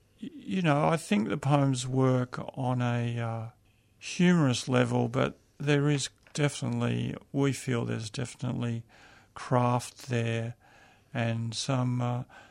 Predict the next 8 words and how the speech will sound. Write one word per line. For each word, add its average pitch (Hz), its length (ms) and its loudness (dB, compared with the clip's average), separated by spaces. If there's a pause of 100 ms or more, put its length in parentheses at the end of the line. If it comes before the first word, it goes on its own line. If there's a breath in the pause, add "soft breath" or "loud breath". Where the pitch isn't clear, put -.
satire. 117 800 2
Satire's 123 560 -2
got 117 200 -4
a 117 180 -4 (640 loud breath)
long 123 340 2
and 113 180 -2
noble 120 360 0
tradition. 127 580 -6